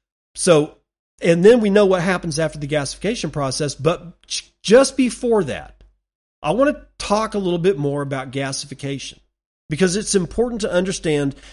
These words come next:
that this is not something that's science fiction. In fact, this shit goes all the way back to sixteen ninety-nine. That's right,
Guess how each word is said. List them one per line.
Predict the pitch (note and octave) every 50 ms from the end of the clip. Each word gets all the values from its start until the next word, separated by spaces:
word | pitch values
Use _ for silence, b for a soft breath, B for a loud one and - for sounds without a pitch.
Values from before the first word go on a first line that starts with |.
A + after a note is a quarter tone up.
| B B -
that | D#3+ C#3+ -
this | - F#3+ F#3 - F#3
is | E3 C3 C3
not | C#3+ D3+ D#3 E3 E3 E3+ - - _ _ _ _ _ _ _ _ _ _ _ _ -
something | - - - F3 F3 E3+ - F3 E3 D3
that's | C#3+ C#3+ -
science | - - C#3+ C#3 C3+ B2+ -
fiction. | - G3 F#3 - - - - _ _ _ _ _ _ _ _ _ _ _ _ _ _ _ _ _ _ _ _ _ _ _ _ _ _ -
In | D#3+ D3 D3+
fact, | - - - G#3 C4 C#4 G3 D3 C#3 C3+ - - - - - _ _ _ _ _ _ _ _ _ _ _ _ _ -
this | B2 B2 A#2+ B2+ E3+ B3+ B3+
shit | - - - A3+ G#3 C#3+ D3+
goes | E3 E3+ E3 D3 E3+
all | D3+ D#3 D#3+
the | D#3+ D#3+
way | E3 E3+ D#3+
back | C#3 C3+ D3 D3 D3 C#3+ - - - _ _ _ _ _ _ _ _ _ _ _ _
to | - - C#3+ B2+
sixteen | - - - G3 G#3 G3+ - - - - G3+ F#3+ F#3 F3+ F3 E3+
ninety-nine. | E3 D#3+ D#3+ E3 D3+ C#3+ C#3+ C#3+ C#3+ D3 C#3+ A#2 E2+ - - _ _ _ _ _ _ _ _ _ _ _ _ _ _ _ _ _ _ _ _ _ _ _ _ _ _ _
That's | - A#2+ C3+ C3+ C3+ - -
right, | E3 G3+ G3 - -